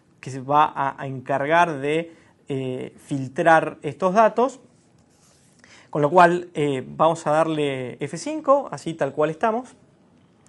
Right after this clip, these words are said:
La primera vez que se corra esta aplicación, entonces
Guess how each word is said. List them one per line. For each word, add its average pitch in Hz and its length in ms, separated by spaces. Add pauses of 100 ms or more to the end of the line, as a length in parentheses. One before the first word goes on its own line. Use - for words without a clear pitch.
(460)
La 143 200
primera 170 320
vez 180 160
que 160 340
se - 260
corra 190 440
esta 151 180
aplicación, 156 500
entonces 180 560